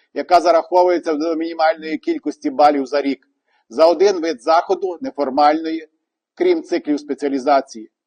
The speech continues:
або інформальної освіти, не може складати більше половини мінімальної кількості балів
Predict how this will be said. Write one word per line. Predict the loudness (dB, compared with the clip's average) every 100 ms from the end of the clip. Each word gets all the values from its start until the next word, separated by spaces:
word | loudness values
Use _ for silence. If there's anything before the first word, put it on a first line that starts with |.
| _
або | 0 4 4 2
інформальної | -2 -6 -6 -2 -2 2 0 0 -2
освіти, | -4 -6 -6 -4 -8 -10 _ _
не | -4 0
може | 2 2
складати | 0 -2 2 2 2
більше | -4 -4 -6 -6 -6 -6 _ _
половини | -4 -2 -2 0 0 -2
мінімальної | -4 0 2 2 0 -8
кількості | -6 -6 -6 -12 -12 -6
балів | 0 2 2 -2